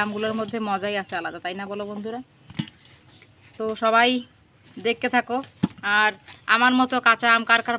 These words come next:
পছন্দ, কাঁচা আম সবসময় কারা কারা খাও কমেন্ট করে দিবা। আমি কিন্তু কাঁচা আমের সেই লেভেলের ভক্ত, তোমরা তো জানোই যে আমি প্রচুর কাঁচা আম খাইছি এবছর। আর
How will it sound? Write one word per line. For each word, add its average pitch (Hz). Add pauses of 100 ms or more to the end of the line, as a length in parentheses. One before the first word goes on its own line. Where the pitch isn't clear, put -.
পছন্দ, 226 (120)
কাঁচা 214
আম 226
সবসময় 247
কারা 214
কারা 233 (100)
খাও 208 (140)
কমেন্ট 214
করে 226
দিবা। 220 (520)
আমি 220
কিন্তু 247
কাঁচা 226
আমের 226
সেই 247 (100)
লেভেলের 233
ভক্ত, 220 (100)
তোমরা 220
তো 226
জানোই 220
যে 220
আমি 208
প্রচুর 226
কাঁচা 220
আম 214
খাইছি 202
এবছর। 202 (720)
আর 202